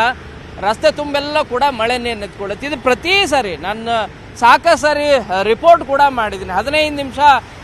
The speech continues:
ಮಳೆ ಬಂತಂದ್ರೆ ಇದೇ ರೀತಿ ಇರುತ್ತೆ ಅಂತೇಳಿ. ಇಷ್ಟೆಲ್ಲ ಆದ್ರೂ ಕೂಡ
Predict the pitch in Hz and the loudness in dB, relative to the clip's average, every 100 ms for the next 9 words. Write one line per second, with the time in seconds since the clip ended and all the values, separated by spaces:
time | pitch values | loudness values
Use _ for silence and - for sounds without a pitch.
0 | - 175 262 330 302 277 262 254 285 277 | -8 0 4 4 4 0 -2 -4 -2 -4
1 | 226 262 269 269 254 233 247 240 233 196 | 0 2 2 0 -6 -2 -2 -2 -4 -6
2 | 190 180 180 233 - - - - 262 294 | -8 -8 -8 -8 -12 -20 -16 -10 -4 0
3 | 302 370 381 349 320 320 220 247 | 2 6 6 4 2 0 -4 0